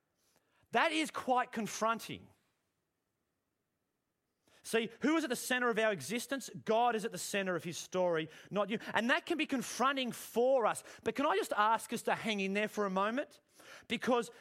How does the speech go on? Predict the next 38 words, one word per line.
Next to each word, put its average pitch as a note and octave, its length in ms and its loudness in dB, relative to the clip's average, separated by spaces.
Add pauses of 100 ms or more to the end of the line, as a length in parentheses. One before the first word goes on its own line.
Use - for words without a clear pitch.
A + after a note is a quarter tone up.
if - 160 0
there A3+ 200 2
is C#4 180 2
a E4+ 80 2
God E3+ 480 4
and G3 120 0
he G#3+ 100 0
has A3 120 0
created A3+ 580 2
us G#3+ 300 0
to F#3+ 100 0
have B3+ 260 2
a C4+ 40 -2
special A#3+ 480 -2
purpose, A3 640 -2 (360)
then A3 640 0 (260)
that C#4 160 4
actually C4+ 340 0
frees C4 760 0
us - 720 -4 (1000)
to G3 100 -2
live G3+ 200 0
the F#3 80 0
life F#3 300 2
that F#3+ 60 -6
we're E3 100 -2
meant E3+ 180 -6
to D#3+ 80 -6
live. D#3 360 -2 (1300)
See, A#3 180 0
God C4 320 4
is C4+ 60 -4
at B3+ 80 -8
the B3 80 -4
centre G#3+ 340 -2
of F#3+ 80 -2
his G3+ 100 -4
story, G3 560 -2